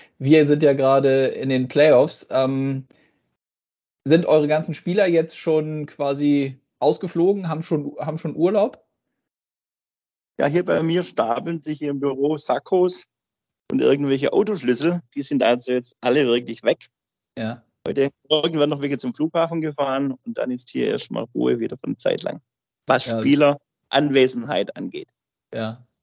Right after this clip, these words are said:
Speaker 1: Und wann kannst du dir ein bisschen Ruhe gönnen?
Speaker 2: Ich plane, jetzt kommt Ostern, nächsten Samstag für ein paar Tage wegzugehen, eine Woche.
Speaker 1: Hm.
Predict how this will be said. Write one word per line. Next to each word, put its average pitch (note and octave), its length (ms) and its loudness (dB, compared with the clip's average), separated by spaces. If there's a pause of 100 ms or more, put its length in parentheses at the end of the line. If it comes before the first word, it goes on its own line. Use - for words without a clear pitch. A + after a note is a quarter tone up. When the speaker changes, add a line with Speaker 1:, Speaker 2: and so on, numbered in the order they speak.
(200)
Speaker 1:
Und C3 240 0
wann C#3+ 240 2
kannst D3+ 260 0
du D3 100 2
dir E3+ 140 6
ein E3+ 60 0
bisschen E3+ 240 -2
Ruhe E3+ 260 4
gönnen? F3 300 0 (1500)
Speaker 2:
Ich D3+ 220 -6
plane, C3+ 840 2 (320)
jetzt - 160 -4
kommt A#2+ 220 -2
Ostern, D3+ 520 0
nächsten C#3 440 -2
Samstag C3 680 -2
für B2 100 -8
ein A#2 100 -6
paar F2+ 160 -4
Tage A#2 380 -4
wegzugehen, G2 540 -6
eine A2 220 -2
Woche. - 220 -10 (760)
Speaker 1:
Hm. G2+ 240 -6